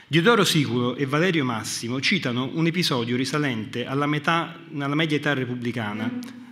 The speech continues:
nel centosessantatré centosessantaquattro, quando il fuggitivo Tolomeo quarto Filometor si rifugiò a Roma dall'alessandrino Demetrio,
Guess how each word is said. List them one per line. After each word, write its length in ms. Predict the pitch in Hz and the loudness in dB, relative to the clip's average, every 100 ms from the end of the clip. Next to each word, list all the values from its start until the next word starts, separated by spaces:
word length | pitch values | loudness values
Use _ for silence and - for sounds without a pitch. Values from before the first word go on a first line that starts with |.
| - | -12
nel 120 | 143 131 | -6 -2
centosessantatré 800 | 160 151 139 135 139 127 151 160 | 0 0 -2 -4 -4 -4 -4 -2
centosessantaquattro, 1000 | - 117 120 110 120 113 117 113 113 135 | -4 -6 -6 -6 -6 -6 -6 -6 -4 -2
quando 240 | 156 135 | 0 0
il 40 | |
fuggitivo 520 | 120 147 131 156 185 143 | -2 -4 -4 -2 0 0
Tolomeo 400 | 135 131 147 123 | -2 -2 -4 0
quarto 520 | 139 131 - 123 120 - - - | 0 -2 -4 -8 -8 -10 -18 -20
Filometor 720 | - 135 131 113 110 120 139 147 | -10 -4 -2 -2 -4 -4 -4 0
si 440 | - 165 160 - | 0 0 -2 -2
rifugiò 580 | 160 170 170 147 151 120 | -2 -2 -2 0 2 2
a 20 | |
Roma 500 | 131 139 104 104 135 160 | 0 0 -2 -4 -6 -4
dall'alessandrino 840 | 139 151 156 151 165 156 170 151 | 0 2 0 0 -2 -2 0 0
Demetrio, 680 | 135 131 101 92 - 107 | -2 -2 -4 -8 -8 -10